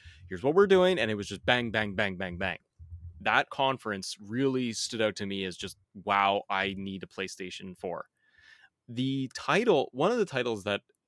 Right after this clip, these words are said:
stands out to me as being very memorable is seeing, like, Uncharted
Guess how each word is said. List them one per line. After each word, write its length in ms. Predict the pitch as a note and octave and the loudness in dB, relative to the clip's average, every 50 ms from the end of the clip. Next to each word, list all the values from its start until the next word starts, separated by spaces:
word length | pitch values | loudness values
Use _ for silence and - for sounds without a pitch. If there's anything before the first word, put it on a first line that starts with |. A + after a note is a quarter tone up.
| _ _ _ _ | _ _ _ _
stands 380 | - - - - A#2+ A2+ G#2 G2 | -12 -10 -2 -2 0 0 2 0
out 140 | G#2+ G2 - | 0 0 -2
to 100 | - G#2 | -6 -6
me 320 | F#2+ F#2 G2 G#2 G#2 G2+ | -6 -4 -4 -2 -2 -2
as 100 | G2 F2+ | -2 -4
being 180 | F2+ G2 F#2+ F2+ | -6 -8 -8 -6
very 240 | F2+ G2 F#2+ F#2 F2+ | -4 -4 -4 -2 -4
memorable 500 | F2+ F2+ F2+ F2+ F2+ F2 F2 F2+ F2+ F2+ | -4 -6 -6 -6 -8 -8 -8 -8 -8 -8
is 100 | F2+ - | -10 -10
seeing, 240 | - - G#2 G2 | -10 -8 -8 -6
like, 160 | G2 F#2+ F#2 F#2+ | -6 -8 -8 -8
Uncharted 460 | G2 F#2 - - G#2 G2 F2+ F#2 | -8 -8 -6 -6 -6 -6 -6 -8